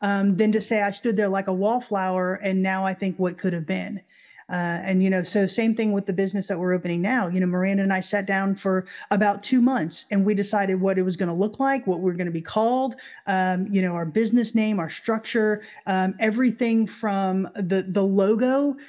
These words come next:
to our, our grand marketing advertising scheme, right? So we sat down and, and so then we went to the, to the mayor and the aldermen of the town and said, "Listen, this is what we wanna do. We think our ha-,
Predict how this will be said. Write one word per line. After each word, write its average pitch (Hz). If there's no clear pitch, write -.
to 202
our, 208
our 220
grand 214
marketing 202
advertising 190
scheme, 185
right? 190
So 220
we 220
sat 247
down 247
and, 208
and 214
so 226
then 240
we 254
went 214
to 220
the, 202
to 214
the 202
mayor 202
and 190
the 185
aldermen 196
of 180
the 180
town 202
and 202
said, 208
"Listen, 226
this 233
is 226
what 214
we 208
wanna 202
do. 208
We 190
think 202
our 190
ha-, 202